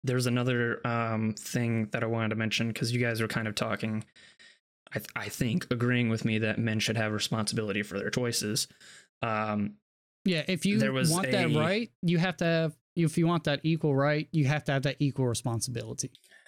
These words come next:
Speaker 1: There was a, this is kind of funny. There was a story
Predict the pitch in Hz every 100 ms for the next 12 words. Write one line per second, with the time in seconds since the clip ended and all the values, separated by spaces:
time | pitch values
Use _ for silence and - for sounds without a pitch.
0 | - 127 131 131 123 - 127 123 120 117
1 | 117 - - - - - - _ _ _
2 | _ _ - - - _ 123 120 120 110
3 | - - - - 117 117 120 113 113 113
4 | 113 - - 175 156 110 107